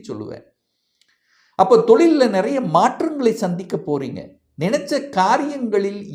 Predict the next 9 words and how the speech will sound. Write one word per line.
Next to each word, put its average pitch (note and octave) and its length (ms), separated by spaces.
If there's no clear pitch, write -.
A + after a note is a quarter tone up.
ஈடுபடக்கூடிய G#3+ 640
தன்மை, B2+ 240
ஸ்லோவா, B3+ 600
மந்தமா, G#3 580
டல்லா A3 460
இருந்த D3 220
விஷயங்கள் E3+ 480
இப்ப - 140
கொஞ்சம் G#3+ 340